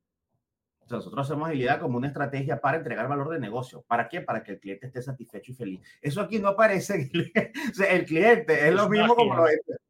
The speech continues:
Speaker 1: el cliente nunca está. Eso, eso a mí me parece fascinante, especialmente la frase que dice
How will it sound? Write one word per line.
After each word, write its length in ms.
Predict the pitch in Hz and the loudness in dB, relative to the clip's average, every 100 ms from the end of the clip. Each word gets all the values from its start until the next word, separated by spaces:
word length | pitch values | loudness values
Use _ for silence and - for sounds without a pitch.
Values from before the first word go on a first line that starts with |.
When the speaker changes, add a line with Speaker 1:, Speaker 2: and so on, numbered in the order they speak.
| _ _ _ | _ _ _
Speaker 1:
el 140 | - 147 | 0 4
cliente 340 | 233 269 240 | 6 6 8
nunca 240 | 226 233 330 | 6 4 0
está. 340 | - 196 196 | 0 2 2
Eso, 240 | 160 - - | -2 -8 -10
eso 240 | 202 135 | -10 -6
a 60 | 220 | -4
mí 380 | 208 214 220 208 | -4 -4 -6 -8
me 160 | 185 175 | -8 -6
parece 500 | 170 160 165 202 196 _ _ _ _ _ | -4 -6 -8 -12 -16 _ _ _ _ _
fascinante, 960 | 156 135 - 123 117 131 120 104 92 - | -4 -4 -8 -8 -6 -4 -6 -8 -12 -14
especialmente 920 | 131 135 143 160 180 180 180 196 190 _ _ _ | -12 -10 -6 -6 -6 -8 -8 -12 -16 _ _ _
la 120 | 131 | -6
frase 320 | 135 139 160 180 | -4 -4 -6 -8
que 120 | 151 | -6
dice 400 | 151 160 185 | -4 -6 -10